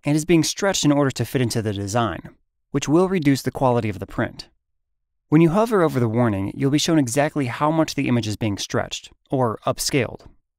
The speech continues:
For example, this image is being upscaled a little over two hundred percent.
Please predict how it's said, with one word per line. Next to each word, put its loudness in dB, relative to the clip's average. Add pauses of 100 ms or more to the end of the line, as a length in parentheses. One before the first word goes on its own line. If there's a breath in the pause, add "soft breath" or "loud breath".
(180)
For -2
example, 0
this -2
image -2
is 0
being 0
upscaled -2
a -4
little -2
over 0
two 0
hundred 0
percent. -6